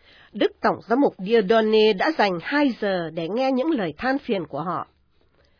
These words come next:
Cha Elise cũng nói rằng, "Chúng tôi sẵn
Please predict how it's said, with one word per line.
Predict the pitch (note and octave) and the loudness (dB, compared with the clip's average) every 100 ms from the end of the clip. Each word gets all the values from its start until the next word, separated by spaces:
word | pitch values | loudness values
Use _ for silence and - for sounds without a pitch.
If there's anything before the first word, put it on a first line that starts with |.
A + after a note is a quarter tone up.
| _ - - - | _ -20 -20 -2
Cha | A3 | 0
Elise | G3+ A3+ A3 - A3 | 4 2 2 0 -2
cũng | A3 A#3 | -2 -2
nói | A#3+ G#3+ C#4 | -2 -2 -2
rằng, | G#3+ D#3+ B2 - - _ _ | -4 -6 -10 -18 -20 _ _
"Chúng | B3+ C#4+ F#4 | 2 4 4
tôi | D#4+ | 4
sẵn | D#4 | 4